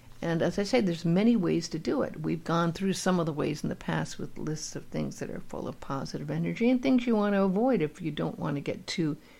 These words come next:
buried in negative energy. But, uh,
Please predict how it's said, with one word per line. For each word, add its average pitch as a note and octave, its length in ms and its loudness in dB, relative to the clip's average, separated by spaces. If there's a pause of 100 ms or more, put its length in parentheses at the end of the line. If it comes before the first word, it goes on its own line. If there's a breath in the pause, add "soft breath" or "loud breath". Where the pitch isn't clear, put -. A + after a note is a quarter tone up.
(160 loud breath)
buried E3 520 4
in D#3+ 360 0
negative F3 600 2
energy. F#3+ 580 0 (840 loud breath)
But, E3 300 0
uh, E3 140 2